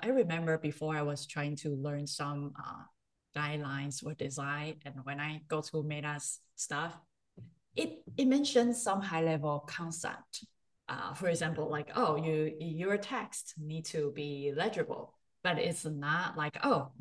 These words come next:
before it was median, now, uh, before it was regular, now we increase a little bit.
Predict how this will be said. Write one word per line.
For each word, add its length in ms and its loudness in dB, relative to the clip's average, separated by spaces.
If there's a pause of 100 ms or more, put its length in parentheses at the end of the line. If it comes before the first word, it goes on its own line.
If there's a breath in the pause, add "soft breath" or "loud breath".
(120)
before 380 6
it 120 12
was 280 4
median, 640 6
now, 420 2
uh, 60 -8 (340)
before 280 10
it 100 12
was 200 8
regular, 560 6
now 300 2
we 100 0
increase 640 0
a 80 2
little 280 10
bit. 240 4